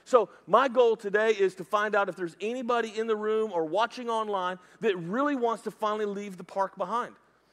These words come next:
Just me. That's fine. You can keep riding your rides, but I learned a while ago, life is, let me just tell you, let me paint a picture on the other side of the park.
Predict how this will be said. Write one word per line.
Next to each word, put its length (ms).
Just 220
me. 240
That's 220
fine. 320
You 140
can 140
keep 200
riding 300
your 140
rides, 520
but 160
I 80
learned 240
a 40
while 300
ago, 380
life 420
is, 300
let 100
me 60
just 200
tell 120
you, 100
let 80
me 80
paint 240
a 40
picture 360
on 100
the 140
other 180
side 300
of 80
the 60
park. 360